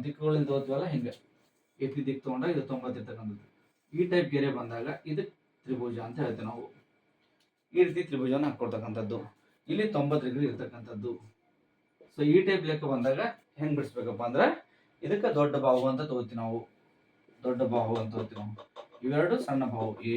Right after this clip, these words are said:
ಬಿ ಪ್ಲಸ್ ಬಿ ಸಿ ಅಂತ ತಗೋತೀವಿ ನಾವು. ಲೆಕ್ಕ ಹೆಂಗ್ ಮಾಡ್ಬೇಕು?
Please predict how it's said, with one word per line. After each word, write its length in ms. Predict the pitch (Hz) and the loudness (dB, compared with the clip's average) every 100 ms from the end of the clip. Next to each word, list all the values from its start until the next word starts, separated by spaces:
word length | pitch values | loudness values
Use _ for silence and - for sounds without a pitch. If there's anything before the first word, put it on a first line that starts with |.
| 117 | 0
ಬಿ 100 | 151 240 254 - | -2 -2 -4 -8
ಪ್ಲಸ್ 340 | - - 240 - - - _ _ - - | -2 0 0 -4 -18 -20 _ _ -20 -8
ಬಿ 80 | 139 123 | -6 -4
ಸಿ 80 | 110 | -6
ಅಂತ 100 | 107 | -4
ತಗೋತೀವಿ 240 | 113 110 110 | -4 -6 -8
ನಾವು. 100 | 110 110 _ _ _ _ _ _ _ | -14 -16 _ _ _ _ _ _ _
ಲೆಕ್ಕ 140 | 127 127 | 0 4
ಹೆಂಗ್ 120 | 160 160 | 6 4
ಮಾಡ್ಬೇಕು? 380 | 151 143 151 | 2 2 2